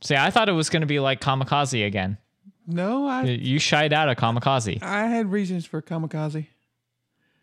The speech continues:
Speaker 2: But this one, when I knew that she was gonna be there, I wanted to go, but, you know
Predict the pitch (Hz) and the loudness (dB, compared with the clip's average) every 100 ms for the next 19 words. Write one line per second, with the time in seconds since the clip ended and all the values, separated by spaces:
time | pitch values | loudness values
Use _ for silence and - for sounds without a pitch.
0 | _ _ _ 190 180 175 _ _ 165 233 | _ _ _ -6 -4 -6 _ _ -6 -4
1 | 240 208 202 202 - - _ 160 185 196 | -2 -4 -4 -6 -10 -20 _ -12 -6 -4
2 | 196 202 202 190 196 190 170 185 175 202 | -2 -2 -2 -4 -4 -4 -2 -2 0 -2
3 | 202 180 180 165 180 180 160 175 196 160 | 0 -2 -2 -2 -2 -2 -2 0 0 0
4 | 147 143 - 170 147 | -2 -4 -12 -12 -12